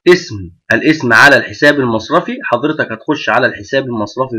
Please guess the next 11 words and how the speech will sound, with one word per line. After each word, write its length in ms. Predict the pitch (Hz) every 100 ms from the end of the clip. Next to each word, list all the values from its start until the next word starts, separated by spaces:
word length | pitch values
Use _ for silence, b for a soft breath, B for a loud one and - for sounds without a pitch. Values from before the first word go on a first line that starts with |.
| 104
بتاعك 280 | 131 107 95
على 140 | 92 -
الإنترنت 540 | 117 120 110 139 202 - B B B B -
أو 100 | 147
من 140 | 151
خلال 400 | 139 127 135 143
ال-، 720 | 113 - 107 104 101 101 98 98 b b b _ - 107 107
الشيك 340 | 104 - 160 - -
اللي 120 | 120
بيجي 340 | 113 117 139
لك 220 | 135 107